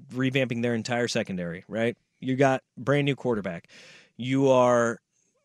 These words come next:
mostly your skills are, are kind of set and, and most of them are coming back, but you add Evan Stewart, who's gonna be a focal point of your receiving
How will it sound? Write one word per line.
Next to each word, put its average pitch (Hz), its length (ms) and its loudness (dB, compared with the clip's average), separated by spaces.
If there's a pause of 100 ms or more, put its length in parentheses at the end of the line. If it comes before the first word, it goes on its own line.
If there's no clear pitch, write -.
(140)
mostly 180 500 4
your 151 160 2
skills 196 460 0
are, 147 240 2
are 139 220 4
kind 139 240 -4
of 123 80 -6
set 135 260 0
and, 120 300 -6
and 123 220 -4
most 123 220 -2
of 131 60 -4
them 117 280 -4 (120)
are 120 200 -2
coming 120 280 -6
back, 113 240 -2
but 123 100 -4
you 117 140 -2
add 117 320 0 (420)
Evan 139 200 2
Stewart, 127 300 -4
who's 123 140 -4
gonna 139 120 0
be 143 100 2
a 147 60 2
focal 170 260 0
point 113 220 -2
of 110 60 -4
your 120 100 -2
receiving 120 480 -4